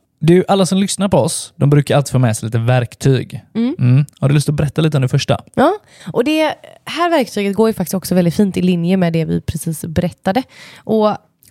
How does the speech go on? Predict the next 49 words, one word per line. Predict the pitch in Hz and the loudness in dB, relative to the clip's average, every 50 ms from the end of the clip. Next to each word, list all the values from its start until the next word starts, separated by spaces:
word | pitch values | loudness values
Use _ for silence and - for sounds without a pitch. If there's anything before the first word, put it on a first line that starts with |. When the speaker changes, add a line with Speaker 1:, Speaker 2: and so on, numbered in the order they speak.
| - _ | -10 _
Speaker 1:
Och | - 156 143 - | -2 0 2 2
även | 147 135 123 117 | 2 2 2 2
för | - - 117 | 0 -2 -4
att | - | -2
styrka | - 123 113 107 104 104 104 107 107 107 - | 0 -2 -2 0 0 -2 -2 -2 -2 -4 -2
självkänsla, | - 117 110 110 - - 117 110 - - - 131 123 - | -2 -2 -2 -2 -4 -4 -4 -4 -4 -4 -6 -6 -4 -2
självförtroende. | 123 113 - - - - 117 117 127 131 120 - _ - | -2 -2 -4 -4 -8 -6 -4 -2 -2 -2 -4 -6 _ -4
Speaker 2:
Ja, | - 226 | -2 0
ja, | 240 196 160 - - | 2 0 0 -2 -6
jajamän. | - 196 202 240 240 226 190 175 185 170 - - - - - - - - | -4 -2 0 2 2 2 2 2 0 0 -2 -4 -6 -10 -14 -20 -10 -2
Jag | - 269 269 - - | 0 0 0 0 -2
älskar | 247 202 160 - - - 160 | -4 -4 -4 -6 -6 -6 -4
det | 160 | -4
här | 151 147 | -4 -2
verktyget | 151 151 151 - - - - - - | -4 -6 -6 -8 -10 -10 -8 -4 -4
och | 233 | 0
det | 240 254 | 0 0
är | |
väldigt, | 233 208 208 233 202 190 170 160 151 | 0 0 -2 -2 -2 -2 -6 -6 -6
väldigt | 160 151 147 147 | -6 -6 -4 -4
enkelt. | 151 147 151 151 - 226 254 254 - | -4 -6 -6 -4 -2 -2 -2 -2 -2
Och | - - 208 196 | -4 -4 -2 0
vi | 233 262 | 0 0
har | 262 247 277 294 330 349 339 330 320 294 - - - | 2 2 0 2 2 2 2 2 0 0 -2 -4 -6
sett | - - - 359 392 - - _ - - - | -8 -6 -6 -6 -6 -8 -12 _ -14 -10 -4
en | - 220 214 208 | -2 -2 -2 -2
del | 202 196 190 185 180 | -2 -2 -2 -2 -2
av, | - 180 180 165 | -2 -4 -4 -4
vi | 165 180 196 233 | -4 -4 -2 -2
har | 247 | 0
ju | 254 277 277 269 | 0 0 -2 -2
hintat | 254 285 269 214 - 202 - | -2 -4 -4 -4 -6 -4 -4
lite | 220 202 - | -4 -2 -2
om | 202 190 | -2 -2
det | 185 - | -2 -2
på | 208 | -2
Instagram, | 196 180 160 - 185 180 208 294 - - - - - - - | -4 -4 -4 -4 -4 -4 -4 -4 -6 -12 -20 -20 -20 -20 -14
så | - - 233 | -10 -6 0
vi | 226 | 2
har | 262 269 | 2 2
ju | 294 269 | 2 0
sett | - - 339 320 - - - - | -4 -6 -8 -8 -10 -10 -4 -2
en | 226 220 214 | 0 0 2
del | 202 180 175 170 170 | 2 2 2 2 2
av | 170 165 165 156 165 | 2 0 0 2 2
er | 170 165 | 0 0
använda | - 214 208 185 180 190 226 285 | 0 0 0 0 0 0 0 0
det | 311 339 220 - - | 0 0 0 0 0
ute, | 190 175 - - - - 175 | -2 -2 -2 -4 -6 -6 -6